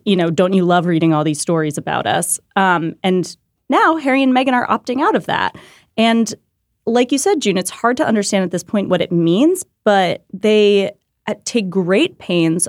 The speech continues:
on their website to say, "Oh, you know, the, the money we're giving up, the,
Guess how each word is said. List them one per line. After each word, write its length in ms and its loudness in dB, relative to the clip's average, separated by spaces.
on 160 2
their 160 0
website 600 -2
to 120 -8
say, 540 -2
"Oh, 440 2
you 100 2
know, 140 2
the, 400 2
the 100 2
money 260 4
we're 200 2
giving 320 2
up, 340 2
the, 180 -2